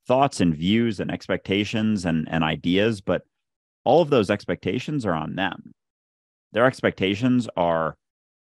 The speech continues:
their shit. And so you actually posted a great video this morning about trust and expectations. And it's interesting because everyone has, to a degree, I mean,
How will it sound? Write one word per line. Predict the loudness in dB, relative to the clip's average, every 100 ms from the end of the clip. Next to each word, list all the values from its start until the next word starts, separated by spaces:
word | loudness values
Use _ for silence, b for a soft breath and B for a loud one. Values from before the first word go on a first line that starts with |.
| _ _
their | -2 0 0 -2
shit. | -8 -10 -10 -10 -8
And | -8
so | 2 6 6 6 0 b _ _ _ _ _ _ _ _ _ -6
you | -2
actually | 0 0 -2
posted | 0 0 0
a | -6 -8 _ -2
great | 0 0
video | 0 2 4 2
this | -2 -4
morning | 2 4 4
about | 2 0 -2
trust | -2 -2 -4
and | -8
expectations. | -8 -8 -8 0 0 0 -6 -8 -8 -2
And | 0 2 0 -4 B B B _
it's | -2 2
interesting | 2 4 2 2
because | 0 -2 0
everyone | 2 4 2 0
has, | 0 0 2 0 -4 -12 -18 _ _ -2
to | 0
a |
degree, | 0 0 0 0
I | 0 -2
mean, | -4